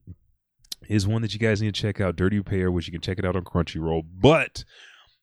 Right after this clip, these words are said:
that rounds out the episode for today. I think we're gonna call it a day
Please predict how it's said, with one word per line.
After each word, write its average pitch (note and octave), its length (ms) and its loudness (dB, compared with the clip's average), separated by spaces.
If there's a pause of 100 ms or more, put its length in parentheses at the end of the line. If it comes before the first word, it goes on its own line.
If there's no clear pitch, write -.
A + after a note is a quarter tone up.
that G2+ 240 0
rounds F#2 380 0
out F2 180 0
the F2 160 -6
episode E2 480 -4
for - 140 -16
today. E2+ 340 -8
I E2 100 -6
think G2 220 -8
we're G#2 100 -4
gonna G2 160 -2
call C3 460 0
it B2+ 180 -8
a A#2+ 80 -2
day D#2+ 720 -4